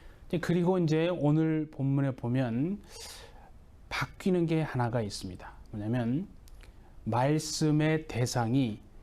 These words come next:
제사장이었거든요. 그런데 이제 이제는 오늘 본문에 보니까 레위인으로 그게 이제 옮겨져 가고 있습니다. 사 절과 오 절에 그렇게 나와 있죠.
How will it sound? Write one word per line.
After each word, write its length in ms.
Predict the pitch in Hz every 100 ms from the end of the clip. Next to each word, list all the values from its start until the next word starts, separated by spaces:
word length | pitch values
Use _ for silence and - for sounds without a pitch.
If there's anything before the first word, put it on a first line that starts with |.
| - - -
제사장이었거든요. 1300 | - 135 165 160 143 131 120 117 113 117 120 160 - - - -
그런데 480 | - 151 156 160 156 143
이제 440 | 135 135 156 180 - - -
이제는 440 | 135 135 135 143
오늘 240 | 123 131
본문에 360 | 123 123 127 120
보니까 520 | 110 107 104 139 180 - - -
레위인으로 1200 | 110 123 147 165 175 170 127 123 113 127 175 190
그게 280 | - 113 113
이제 220 | 107 104 - -
옮겨져 680 | 123 135 151 151 143 131 127
가고 640 | - 107 104 113 117 120 - -
있습니다. 520 | 104 - 101 90 -
사 260 | - - 120
절과 380 | 123 117 120 107
오 160 | 113
절에 400 | 120 120 117 147 165
그렇게 280 | 120 -
나와 280 | 107 98 107
있죠. 340 | 107 - 160